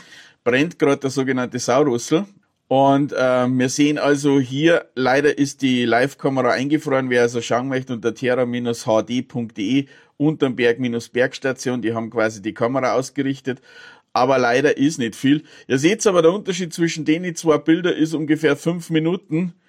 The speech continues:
Und ihr seht's, um wie viel mehr hier bereits brennt, vor allem hier unten. Und warum find ich das persönlich so schlimm? Naja, wenn wir uns mal anschauen, die, die Kamera steht irgendwo hier oben. Hier unten zur Einordnung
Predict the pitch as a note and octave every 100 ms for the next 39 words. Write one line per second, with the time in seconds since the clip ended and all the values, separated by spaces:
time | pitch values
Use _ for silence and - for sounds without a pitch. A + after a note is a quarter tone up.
0 | _ _ _ B2 C#3+ C#3+ D3+ F3 - D3+
1 | D#3 D#3 D#3+ C#3 C#3 D3+ E3+ D#3 C3 B2+
2 | A2+ A#2 - - B2+ C#3 - A2+ A#2+ C#3
3 | C#3 C#3+ - D#3 D3 - F#2+ - _ _
4 | - A2 B2+ D#3+ F3 F3+ F3 F3 - E3
5 | - D3 D3 E3 E3 D#3 D3 - C#3+ G#2+
6 | - _ _ _ _ _ _ _ _ _
7 | _ _ _ G#2 C3 - _ _ _ _
8 | _ _ _ _ _ _ _ _ _ _
9 | _ _ - C3+ D#3+ D#3 C3+ E3 F#3 E3
10 | C3+ - B2 B2+ C#3+ D#3 D3 C#3 C#3 C3+
11 | C#3 D3 D3 C3+ C3+ B2+ C#3 F3 G3 G3
12 | - _ _ _ _ _ _ _ - E3+
13 | G#3 G3+ A3 A3+ E3+ F#3 F#3+ F3+ - D3+
14 | A#2+ D#3 D#3+ C#3+ D3+ D#3+ E3+ D#3+